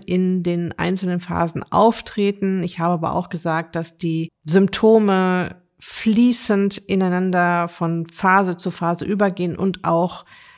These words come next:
in bestimmten Phasen einfach nochmal auftauchen. Also ich habe auch schon von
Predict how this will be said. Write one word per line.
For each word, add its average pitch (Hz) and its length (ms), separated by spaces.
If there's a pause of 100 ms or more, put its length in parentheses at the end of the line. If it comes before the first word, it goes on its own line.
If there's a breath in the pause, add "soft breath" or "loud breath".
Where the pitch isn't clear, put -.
(260 loud breath)
in 180 640
bestimmten 190 560
Phasen 196 320
einfach 233 400
nochmal 202 520
auftauchen. 165 880
Also 165 200
ich 170 140
habe 170 220
auch 165 100
schon 170 220
von 165 580